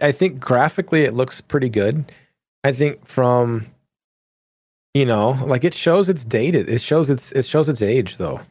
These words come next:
You know, like, when you play it, it feels, it feels old to me. I don't know. So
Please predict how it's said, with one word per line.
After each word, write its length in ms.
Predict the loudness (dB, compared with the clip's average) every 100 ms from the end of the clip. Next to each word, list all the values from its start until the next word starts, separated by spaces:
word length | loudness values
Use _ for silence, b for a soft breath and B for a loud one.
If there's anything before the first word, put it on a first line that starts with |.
| _
You 120 | 0
know, 100 | 2
like, 180 | 2 0
when 160 | 0 0
you 80 | 0
play 300 | 0 2 2
it, 80 |
it 80 | 0
feels, 500 | 0 0 2 0 -8 _ _ _ _ _
it 80 | -20
feels 320 | -4 0 2
old 220 | 0 -4 -2
to 100 | -2
me. 200 | -2 -4 _
I 60 | -2
don't 100 | 0
know. 180 | 0 -4 b b b _ _ _ _ -12
So 300 | -6 -4